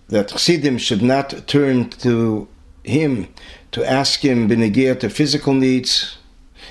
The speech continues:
nevertheless we see that in a practical sense,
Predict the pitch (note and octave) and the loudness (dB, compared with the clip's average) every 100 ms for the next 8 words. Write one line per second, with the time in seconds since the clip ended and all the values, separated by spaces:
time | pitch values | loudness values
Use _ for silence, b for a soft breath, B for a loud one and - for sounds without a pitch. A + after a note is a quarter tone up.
0 | B - B2+ D3 C3+ C#3 C3+ C3 - B2+ | B 0 2 2 2 2 2 0 0 0
1 | - C3 B2+ B2+ - - - - b b | 2 2 2 0 -6 -20 -20 -20 b b
2 | b b b b _ - - G2+ A2+ A2 | b b b b _ -20 -8 -2 0 0
3 | G#2+ - B3+ - D#3 D3 - C#3 B2 F#2+ | 0 0 0 -2 -2 0 0 0 0 -2
4 | - - - | -2 -4 -6